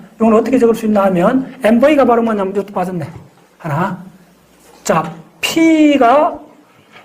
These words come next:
고전 분리학에서는 엠브이 이렇게 적으면 돼요. P가 바로 엠브이이기 때문에 P 대신 오퍼레이터를 적는 거예요. 자,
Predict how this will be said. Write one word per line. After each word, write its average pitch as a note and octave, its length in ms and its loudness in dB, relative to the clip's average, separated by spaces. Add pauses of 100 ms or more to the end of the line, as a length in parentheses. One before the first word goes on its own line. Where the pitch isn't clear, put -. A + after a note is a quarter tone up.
고전 C4 320 2
분리학에서는 A#3 720 -2
엠브이 A3 380 2
이렇게 A#3 200 0
적으면 G#3+ 220 2
돼요. E3+ 540 -2 (320)
P가 D4 280 4
바로 C4 200 2
엠브이이기 B3+ 480 2
때문에 G#3+ 520 0 (480)
P F4 280 4
대신 C#4 560 2 (200)
오퍼레이터를 C#4+ 500 2
적는 F#3 300 -2
거예요. E3 420 -4 (380)
자, B2+ 400 -12